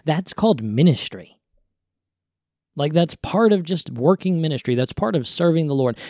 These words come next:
That's why the Bible says in Second Timothy, again, chapter number one, and I forget what verse it is off the top of my head, but it says, "Be thou a partaker of the afflictions of the gospel." There are going to be afflictions, and you are commanded to be a partaker in them.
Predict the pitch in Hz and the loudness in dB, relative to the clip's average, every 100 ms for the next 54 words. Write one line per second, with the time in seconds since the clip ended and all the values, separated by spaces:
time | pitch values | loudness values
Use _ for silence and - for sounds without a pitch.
0 | - 175 202 214 170 143 139 170 170 131 | -4 -2 2 2 2 0 0 0 2 2
1 | 139 127 - - 139 156 143 131 147 147 | 2 0 -4 -10 -4 -4 -4 -4 -2 0
2 | 131 123 131 147 127 143 135 131 123 117 | 0 0 0 -2 -4 -8 -8 -6 -2 -2
3 | 113 151 147 143 117 - 120 135 - 117 | -2 -2 -4 -4 -6 -10 -10 -8 -10 -8
4 | 127 131 131 123 117 117 - 120 117 127 | -6 -6 -6 -6 -6 -8 -10 -8 -8 -8
5 | 117 120 135 - - - 156 147 147 - | -6 -4 -4 -6 -20 -8 0 2 2 0
6 | 156 127 160 165 143 - 139 151 151 135 | -2 2 2 4 2 0 -2 -2 -2 -4
7 | 131 127 - 254 269 - 233 208 185 175 | -2 -4 -4 -4 -4 -2 2 4 2 2
8 | 160 143 160 160 - 139 107 _ _ _ | 2 2 0 -2 0 0 0 _ _ _
9 | _ _ _ _ 160 202 220 214 196 220 | _ _ _ _ 2 4 4 0 2 2
10 | 202 202 180 156 - 214 - 202 165 165 | 2 0 -2 -6 -4 -4 0 0 2 2
11 | 170 180 185 175 160 - 160 180 240 220 | 4 6 6 4 2 -2 -2 -2 0 0
12 | 147 - 143 135 156 196 - 139 131 135 | 0 0 -2 0 0 0 0 -4 -4 -6
13 | - 185 175 139 135 117 123 107 | -6 -8 -8 -4 -4 -4 -10 -12